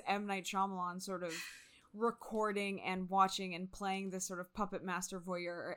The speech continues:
It's so, so, so deeply funny. I mean, Old is great. It, Old is a great movie, but in something like this where you have a similar sort of puppet master or someone you keep returning to who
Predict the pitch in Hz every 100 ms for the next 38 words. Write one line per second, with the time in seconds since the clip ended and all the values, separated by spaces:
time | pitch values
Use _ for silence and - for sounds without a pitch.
0 | - 202 - - - 220 208 208 202 190
1 | 208 196 190 185 180 185 - 175 175 165
2 | 165 160 - 214 220 254 285 220 185 170
3 | 92 - 190 - 247 254 233 185 - 190
4 | 175 175 _ _ _ - 190 170 170 170
5 | 170 165 185 170 147 _ - - - -
6 | 247 247 285 269 254 226 185 269 294 -
7 | 220 226 196 196 220 220 208 - 214 202
8 | 190 196 180 - 220 214 185 185 185 190
9 | 180 185 202 196 196 185 180 - 170 165
10 | - 220 214 208 190 190 170 165 165 175
11 | _ _ _ - - 214 202